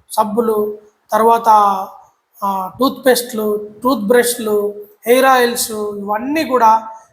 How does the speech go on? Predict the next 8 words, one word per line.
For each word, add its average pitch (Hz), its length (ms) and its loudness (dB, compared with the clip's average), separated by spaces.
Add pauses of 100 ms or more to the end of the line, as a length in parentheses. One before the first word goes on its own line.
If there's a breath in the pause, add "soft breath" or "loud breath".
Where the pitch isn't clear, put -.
(160)
జిఎస్టీలో 240 520 -2
ఐదు 214 220 -2
శాతానికి 233 500 0
తీసుకురావడం 208 600 -2 (360)
జరిగింది. 202 400 -2 (360 soft breath)
అలాగే 233 280 4
ఎలక్ట్రానిక్స్ను 233 720 -2
కూడా 220 240 -4